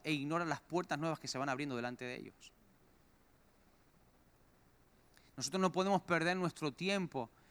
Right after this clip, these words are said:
viendo las puertas cerradas. Tenemos que entender que la preparación es cada día, es cada día, es cada día. Perdiste oportunidades, pero sigues preparándote, sigues formándote. Un día y otro hay que entender el tiempo. Entiende el tiempo. Falta un mes para que termine el año dos mil diecinueve.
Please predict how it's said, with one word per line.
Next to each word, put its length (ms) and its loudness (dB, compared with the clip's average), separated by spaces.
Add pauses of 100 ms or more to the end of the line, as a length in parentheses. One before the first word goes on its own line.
(140)
viendo 180 6
las 120 6
puertas 320 2
cerradas. 500 2 (200)
Tenemos 260 4
que 80 4
entender 280 4
que 60 -2
la 100 8
preparación 380 2
es 100 0
cada 240 8
día, 280 2
es 100 -6
cada 240 6
día, 300 0
es 80 -6
cada 200 4
día. 220 2 (240)
Perdiste 380 4
oportunidades, 420 6
pero 160 2
sigues 240 4
preparándote, 560 2
sigues 240 -2
formándote. 560 -2
Un 180 2
día 200 2
y 80 2
otro 140 2
hay 60 0
que 100 0
entender 260 2
el 180 2
tiempo. 560 -2 (380)
Entiende 340 6
el 80 6
tiempo. 240 4
Falta 300 6
un 180 4
mes 180 6
para 220 4
que 80 0
termine 320 2
el 80 2
año 140 2
dos 100 2
mil 140 0
diecinueve. 560 -2